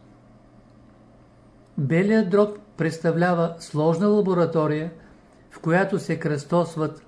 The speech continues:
много енергии. Праната от въздуха прониква в белите дробове и помага за озонирането на кръвта, даже и там, дето въздухът мъчно може да проникне.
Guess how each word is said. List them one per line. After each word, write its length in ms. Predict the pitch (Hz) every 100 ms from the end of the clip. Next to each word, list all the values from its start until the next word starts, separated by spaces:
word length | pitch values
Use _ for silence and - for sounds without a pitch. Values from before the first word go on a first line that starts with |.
| -
много 400 | 151 190 196 156
енергии. 600 | 147 143 139 131 131 139 - - - _ - - - - - - - -
Праната 460 | 156 175 170 - 147
от 160 | 139
въздуха 640 | 131 170 160 170 170 160 - -
прониква 560 | 160 151 196 220 226
в 80 | 208
белите 380 | 202 202 185 170
дробове 600 | 156 143 147 147 185 - - - - - - - -
и 180 | 147 143
помага 600 | 139 135 156 156 175 -
за 220 | 143 160
озонирането 840 | 151 143 127 135 170 196 190 180 175
на 160 | 156 143
кръвта, 540 | 139 135 156 160 165 - - -
даже 340 | 147 190 165
и 140 | 175 170
там, 280 | 220 185 147 - - - -
дето 340 | 151 185 170
въздухът 680 | 156 185 160 147 165 165 - -
мъчно 440 | 156 185 226 - 170
може 280 | 151 143
да 180 | 139 139
проникне. 520 | 139 135 131 - 120